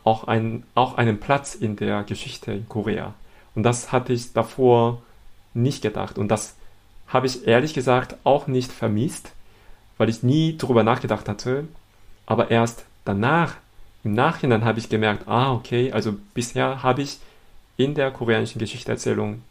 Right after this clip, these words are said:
nicht mich selbst gesehen oder meinen Platz gesehen, aber durch sie weiß ich, dass es vor mir und nach mir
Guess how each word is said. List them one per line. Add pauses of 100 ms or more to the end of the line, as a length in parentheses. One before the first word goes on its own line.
nicht
mich
selbst
gesehen
oder
meinen
Platz
gesehen, (520)
aber
durch
sie (320)
weiß
ich, (100)
dass
es
vor
mir
und
nach
mir